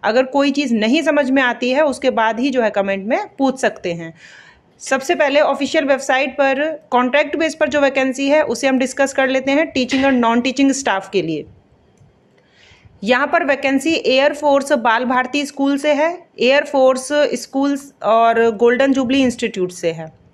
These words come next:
तो यहाँ पर नौ सितंबर दो हज़ार चौबीस यानी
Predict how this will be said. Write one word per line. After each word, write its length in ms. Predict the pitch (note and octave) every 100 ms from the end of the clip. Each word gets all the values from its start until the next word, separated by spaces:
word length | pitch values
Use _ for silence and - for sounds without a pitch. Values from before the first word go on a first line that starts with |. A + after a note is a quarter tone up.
| _ _ _ - _ _ _ - - - _ _ _ _ _ _ _ _ _ _ _ _ -
तो 80 |
यहाँ 280 | C#4 C#4 D4
पर 280 | D#4 D4+ D#4+
नौ 240 | C#4+ B3 D4+
सितंबर 420 | D#4+ D#4+ D4+ D4+
दो 140 | B3+
हज़ार 360 | D4 D4 D4 C#4+ -
चौबीस 420 | G#3+ B3 A#3+ C#4
यानी 180 | C#4 C#4+